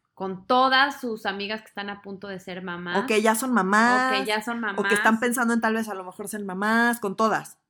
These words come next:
Speaker 1: Este, compártanlo para abrir más un poco la conversación de lo que son las maternidades reales.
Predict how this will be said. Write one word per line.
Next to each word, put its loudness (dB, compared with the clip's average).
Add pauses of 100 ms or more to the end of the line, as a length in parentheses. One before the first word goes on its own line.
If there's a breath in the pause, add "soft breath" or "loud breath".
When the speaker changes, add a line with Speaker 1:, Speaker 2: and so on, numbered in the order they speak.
(320)
Speaker 1:
Este, -10
compártanlo 0
para -2
abrir -2
más -6
un -10
poco -8
la -4
conversación -12
de -12
lo -12
que -14
son -10
las -10
maternidades -14
reales. -20